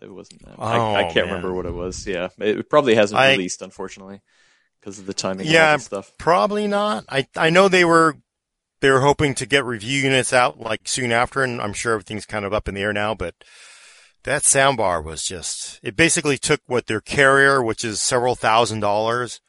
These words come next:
Speaker 2: and, and gave you a lot of the positional features into, I think, about a thousand dollar sound bar, or f-, sub, sub thousand, I thought. It was like,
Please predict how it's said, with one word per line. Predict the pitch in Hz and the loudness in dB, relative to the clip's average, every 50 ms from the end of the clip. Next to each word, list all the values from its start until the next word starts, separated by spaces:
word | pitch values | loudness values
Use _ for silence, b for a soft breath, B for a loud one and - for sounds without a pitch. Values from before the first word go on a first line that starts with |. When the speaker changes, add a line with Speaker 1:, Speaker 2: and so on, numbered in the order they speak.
| _ _ _ _ _ _ _ _ _ _ - | _ _ _ _ _ _ _ _ _ _ -12
Speaker 2:
and, | 98 98 98 98 101 _ - | -10 -10 -10 -10 -12 _ -12
and | - 110 113 107 95 | -10 -8 -8 -8 -4
gave | - 131 143 147 143 131 | 0 4 4 4 4 2
you | 139 139 131 131 131 135 - | 0 -2 -2 -2 -4 -8 -10
a | 107 104 | -10 -6
lot | 104 107 110 120 123 | -2 0 0 2 0
of | 127 113 | 0 -2
the | 104 95 | -4 -8
positional | - 113 101 98 123 117 - - 120 117 107 - | -8 -8 -6 -4 -4 -4 -2 -4 -4 -4 -4 -6
features | - 123 123 - - 147 151 147 127 - | -10 -14 -12 -10 -8 -6 -6 -6 -8 -8
into, | 123 113 113 113 - - - 117 110 110 110 | -10 -8 -8 -8 -8 -8 -6 -6 -4 -4 -4
I | 107 107 104 | -4 -6 -6
think, | - 165 196 | -6 -12 -14
about | 175 - 160 143 | -8 -6 -4 -4
a | 117 | -4
thousand | - - 110 104 110 120 110 117 113 | -4 -2 -2 0 0 -2 -2 -4 -2
dollar | 110 107 110 113 110 | 0 0 0 0 -2
sound | 101 - - 101 98 117 123 | -4 -6 -6 -6 -6 -6 -6
bar, | 143 165 180 185 180 165 | -6 -8 -8 -10 -12 -12
or | - 98 98 95 90 | -12 -10 -8 -8 -10
f-, | 85 - - - - - | -12 -14 -20 -18 -10 -10
sub, | - - - - 196 214 196 175 _ | -10 -6 -2 2 2 2 2 0 _
sub | - - - 226 185 | -6 0 0 0 2
thousand, | - 139 113 98 87 87 82 | 4 2 2 2 0 -4 -10
I | 78 80 | -14 -14
thought. | - - 82 82 - | -16 -16 -18 -18 -18
It | 127 | -18
was | 135 117 - | -16 -14 -14
like, | 139 135 - _ _ _ | -14 -14 -16 _ _ _